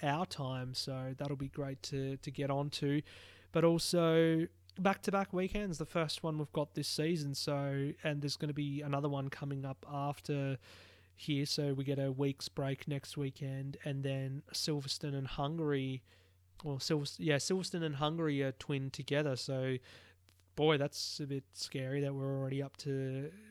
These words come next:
near the British Grand Prix and, um, the Hungarian Grand Prix too. Um, yeah, that's just scary to think about. It's been,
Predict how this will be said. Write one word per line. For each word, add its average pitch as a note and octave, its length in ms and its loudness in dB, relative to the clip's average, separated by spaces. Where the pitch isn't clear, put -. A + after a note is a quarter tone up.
near D3 260 0
the C3+ 80 -2
British D3 320 -2
Grand C3+ 300 -4
Prix C#3 460 -4
and, C#3 440 -4
um, C3+ 400 -6
the C#3 200 -4
Hungarian C#3 600 0
Grand B2+ 280 -2
Prix C3 240 -6
too. C#3+ 440 -2
Um, B2+ 560 -4
yeah, C#3 380 2
that's - 440 -8
just - 180 -10
scary C3 400 -10
to C3+ 80 -14
think D3 240 -8
about. C3+ 260 -8
It's - 200 -12
been, C3 380 -6